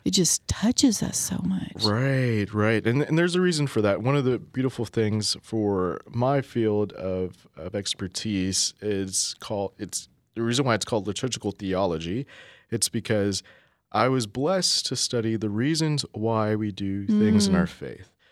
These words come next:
Speaker 2: We don't just do things just because. There's
Speaker 1: Mm-hmm.
Speaker 2: a reason why.
Speaker 1: Mm-hmm.
Speaker 2: There's a theology understanding behind our gestures, behind our prayers,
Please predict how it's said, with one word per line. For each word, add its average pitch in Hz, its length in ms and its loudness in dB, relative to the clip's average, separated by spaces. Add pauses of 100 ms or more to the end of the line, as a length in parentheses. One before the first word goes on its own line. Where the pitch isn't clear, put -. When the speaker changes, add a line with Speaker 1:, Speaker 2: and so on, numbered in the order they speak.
(240)
Speaker 2:
We 165 60 0
don't 208 140 2
just 170 220 0
do 143 100 2
things 117 340 -2
just 95 200 -6
because. - 880 -8
There's 175 500 6
Speaker 1:
Mm-hmm. 240 200 -2
Speaker 2:
a 117 40 0
reason 123 480 0
why. 98 540 -2 (200)
Speaker 1:
Mm-hmm. 175 320 2
Speaker 2:
There's 175 240 4
a 92 120 0
theology 110 920 -2 (220)
understanding 95 880 0
behind 87 720 -4 (540)
our 90 280 2
gestures, - 960 -4
behind 90 460 -2
our 85 160 0
prayers, 73 680 -4